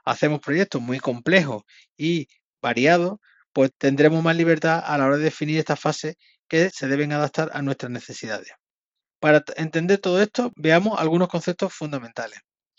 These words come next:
El primer concepto sería el de fase de proyecto, que, según el P M B O siete, es un conjunto de actividades relacionadas entre sí que culmina con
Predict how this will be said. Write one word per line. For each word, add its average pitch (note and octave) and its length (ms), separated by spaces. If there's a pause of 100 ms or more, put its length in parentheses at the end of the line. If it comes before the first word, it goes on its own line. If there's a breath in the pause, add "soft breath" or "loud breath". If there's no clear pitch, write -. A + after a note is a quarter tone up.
(280 loud breath)
El F3+ 100
primer A3 240
concepto A3+ 400
sería G3+ 520
el D#3 180
de C3+ 240
fase D#3+ 320
de D#3 120
proyecto, A#2 520 (360 soft breath)
que, F#3 300 (240)
según D#3 340
el D3+ 80
P C#3 100
M C3+ 100
B C#3 80
O D#3+ 80
siete, A#3 460
es D#3 60
un D#3 120
conjunto D#3+ 400
de A#2 80
actividades C#3+ 520
relacionadas F3+ 580
entre E3+ 220
sí A3 280 (300)
que D#3 140
culmina D#3 460
con C#3+ 260